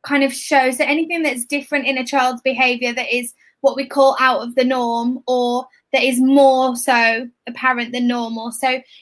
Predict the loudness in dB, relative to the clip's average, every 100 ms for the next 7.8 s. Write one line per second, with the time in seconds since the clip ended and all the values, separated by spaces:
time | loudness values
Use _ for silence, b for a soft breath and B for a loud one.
0 | b -2 0 2 2 2 2 2 2 0
1 | 0 -2 _ _ _ -12 0 0 2 2
2 | 0 0 -6 2 4 6 4 -2 -8 _
3 | _ _ _ _ -4 -2 0 -2 -2 0
4 | 0 0 -2 -4 -4 -4 -4 -4 -6 -2
5 | -2 -2 -6 -4 -4 -4 -4 -6 -6 -8
6 | -8 -6 -4 -2 2 2 2 2 2 2
7 | 2 0 -2 -2 -4 -2 -2